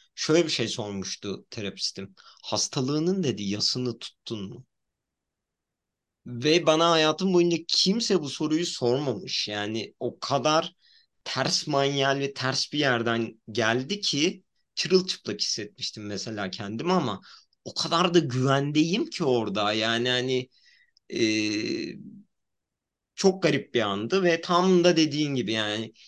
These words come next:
hiçbir şey söyleme şu an ve hani yanımda dur, o küçük çocuğa bakalım ve birlikte onun yasını tutalım olur mu demek gibi böyle biraz.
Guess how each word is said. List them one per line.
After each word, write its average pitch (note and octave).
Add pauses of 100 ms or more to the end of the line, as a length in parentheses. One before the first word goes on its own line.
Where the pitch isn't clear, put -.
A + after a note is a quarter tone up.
(100)
hiçbir F#3+
şey B2+
söyleme A2
şu G#2
an G2
ve A#2+
hani B2 (220)
yanımda F#3
dur, C#3+ (120)
o F3+
küçük F3+
çocuğa A2
bakalım C#3
ve B2 (320)
birlikte F#3
onun D3
yasını B2+
tutalım A2+
olur C3+
mu A2+ (360)
demek C#3 (340)
gibi G#2+
böyle G#2
biraz. D#3